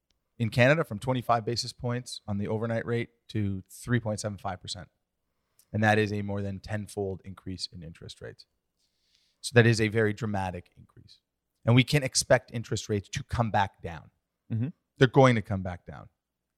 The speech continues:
Speaker 1: And we can also probably say they're gonna come back down within five years.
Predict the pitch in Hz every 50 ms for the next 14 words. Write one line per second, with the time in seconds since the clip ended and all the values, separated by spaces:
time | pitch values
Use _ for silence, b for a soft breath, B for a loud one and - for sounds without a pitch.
0 | _ _ _ _ _ _ _ 110 110 107 104 104 104 104 104 104 123 135 - 151
1 | 160 190 226 214 175 - - 143 143 135 127 117 123 - 156 160 160 156 160 156
2 | 147 - 156 147 156 151 147 - 165 160 165 160 160 160 - 170 160 165 175 -
3 | - - _ _